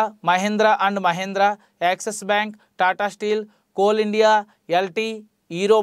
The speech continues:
మోటార్స్, హెచ్ఎల్ టెక్నాలజీస్, జేఎస్డబ్ల్యూ స్టీల్, టాటా మోటార్స్, విప్రో, పవర్ గ్రిడ్, ఎస్బీఐ, ఏషియన్ పెయింట్స్, డాక్టర్ రెడ్డీస్, ఇండీస్, ఇండీస్ బ్యాంక్ కంపెనీల షేర్లు లాభాలతో టాప్ గెయినర్లుగా నేడు ప్రయాణాన్ని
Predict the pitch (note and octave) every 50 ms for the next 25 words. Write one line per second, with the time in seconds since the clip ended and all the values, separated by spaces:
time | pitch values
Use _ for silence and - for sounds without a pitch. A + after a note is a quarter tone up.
0 | G3 G3+ G#3 G#3 G#3+ G#3+ G#3+ G3+ - - _ _ _ _ _ - F#3 F#3 F3 -
1 | A3+ A3+ A3+ A3 - - G3 F#3 - G#3 G#3 G#3 G#3 G#3 F#3 G#3+ A3 G#3+ G#3+ -
2 | - _ _ _ _ _ _ _ - D3 G3 G#3+ A3 G#3 F#3+ F#3+ G#3 G3+ F#3+ G#3
3 | G#3+ G#3 G#3+ - G#3 G#3 G#3+ G#3 G#3+ _ - - F#3 F3+ F3+ E3+ G#3+ G#3 G#3 G3+
4 | G3 G3 G#3 A3 G#3+ G3+ - - _ _ _ - D#3+ F#3+ F3+ - - G#3+ G#3+ A3
5 | G#3+ G#3 _ _ _ - F3+ F3+ F#3 G3 G3+ F#3 G3+ G#3+ G#3+ F#3 G3 _ _ _
6 | _ - F3 F3+ F3 F3 F3 G#3 G#3+ G#3+ G#3+ G#3+ G#3+ G#3 _ _ _ - E3 F#3+
7 | G3+ G3+ - A3 A3+ A3 G#3 G#3+ G#3 G#3 G#3+ G#3 G#3 - - _ _ _ - C#3+
8 | F3 F#3 G3 - - G#3 F#3+ F3+ F#3 F#3 F3 E3+ A3 A3+ G#3+ - - _ _ _
9 | _ _ - F3 G3 G#3 A3+ A#3+ A#3 A3 - A3 G#3+ G#3 G#3 A3+ G#3+ - F3+ F#3
10 | G3 G3+ G#3+ A3 G#3+ G#3+ _ _ _ _ _ - F#3+ G3 G3+ G#3+ G#3 A3 A3 G#3+
11 | G#3 G#3 - F#3+ G3 G#3 A#3 A#3+ G#3 F3+ F3 E3+ F3 F#3 G3 G3+ G#3 G#3 - A3
12 | G#3+ G#3+ - F#3 F#3 G3 G3 G#3 F#3+ F3+ F#3+ F#3 F#3+ F#3+ F#3 F#3+ F#3 G3+ G3+ F#3
13 | F3 E3+ _ _ _ - E3 F3+ F#3+ F3+ F3+ E3+ - D#3 D#3 D#3+ F3+ G3 G#3 G#3
14 | G#3